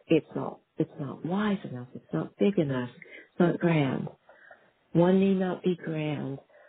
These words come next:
to start having positive effects. Being a mother, if you're a mother, having a small child, using words with that child, one of the biggest things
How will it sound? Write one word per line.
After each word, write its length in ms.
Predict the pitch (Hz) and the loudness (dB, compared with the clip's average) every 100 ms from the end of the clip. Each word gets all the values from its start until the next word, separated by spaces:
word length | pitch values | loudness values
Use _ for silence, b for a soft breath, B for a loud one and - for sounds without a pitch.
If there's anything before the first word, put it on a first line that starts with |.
| b | b
to 100 | 165 - | -6 -2
start 240 | 160 156 | 0 0
having 320 | 156 147 143 | 0 -2 -4
positive 480 | - 156 147 143 143 | -4 -4 -2 -2 -4
effects. 500 | 143 - 143 135 - - - _ _ _ b b b b b - 151 | -6 -4 -4 -4 -10 -20 -20 _ _ _ b b b b b -2 2
Being 220 | 160 147 | 0 0
a 60 | |
mother, 600 | 131 139 147 165 165 160 _ _ | -6 -4 0 0 0 -4 _ _
if 160 | - - | -10 -6
you're 180 | 151 147 | -6 -4
a 40 | |
mother, 500 | 151 151 156 147 - _ _ _ - | -2 -2 -2 -4 -6 _ _ _ -4
having 260 | 156 147 | 0 0
a 100 | 139 - | 0 -4
small 220 | 156 147 143 - | -8 -6 -6 -6
child, 460 | 151 147 143 139 - b b _ | -2 0 -2 -4 -12 b b _
using 520 | 165 170 156 156 143 143 | 2 2 2 -4 -2 -2
words 300 | 143 147 - - | 0 -2 -4 -8
with 160 | 165 | -2
that 180 | 170 170 165 | 0 -2 -4
child, 380 | 165 165 160 156 B B B - | -4 -2 -4 -6 B B B 2
one 140 | 165 | 2
of 80 | 151 | 2
the 140 | 151 - | -2 0
biggest 340 | 185 185 180 - | -2 0 -6 -4
things 240 | 175 160 | -4 -4